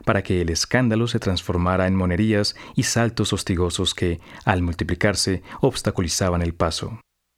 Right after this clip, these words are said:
Desde el portal, el silbido de Arturo fue suficiente para aplacar al par de fastidiosos gosques. Leonor había salido de compras, pero no demoraba. Mientras tanto,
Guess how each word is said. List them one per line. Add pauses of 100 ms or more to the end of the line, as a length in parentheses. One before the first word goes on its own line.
(160)
Desde
el
portal, (140)
el
silbido
de
Arturo
fue
suficiente
para
aplacar
al
par
de
fastidiosos
gosques. (1080)
Leonor
había
salido
de
compras,
pero
no
demoraba. (500)
Mientras
tanto,